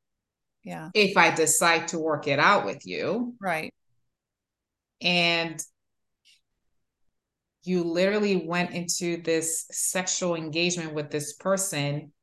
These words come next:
Speaker 1: Mm.
Speaker 2: in mind thinking that she means nothing to you. I'm like, "What does that say about you?"
Speaker 1: Sure. Mm. That's a nice way of putting it, but
Speaker 2: <laughs> Like,
Speaker 1: <laughs>
Speaker 2: "Oh, you're s-, you're a really nice guy, aren't you?"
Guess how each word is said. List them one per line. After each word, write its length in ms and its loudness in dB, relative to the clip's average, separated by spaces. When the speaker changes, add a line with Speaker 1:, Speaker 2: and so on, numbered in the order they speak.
Speaker 1:
Mm. 140 -2
Speaker 2:
in 240 0
mind 340 2
thinking 260 -4
that 140 -2
she 340 0
means 280 -4
nothing 500 -2
to 180 -2
you. 160 -4
I'm 60 -8
like, 220 -8
"What 60 2
does 100 2
that 160 2
say 140 0
about 360 -2
you?" 480 0
Speaker 1:
Sure. 500 -4
Mm. 520 -8
That's 220 -6
a 20 -4
nice 260 -4
way 140 -2
of 100 -8
putting 260 -8
it, 180 -12
but 240 -12
Speaker 2:
<laughs> 340 -8
Like, 280 2
Speaker 1:
<laughs> 1040 4
Speaker 2:
"Oh, 200 4
you're 80 6
s-, 140 0
you're 300 2
a 100 -2
really 360 4
nice 340 4
guy, 380 6
aren't 320 2
you?" 400 6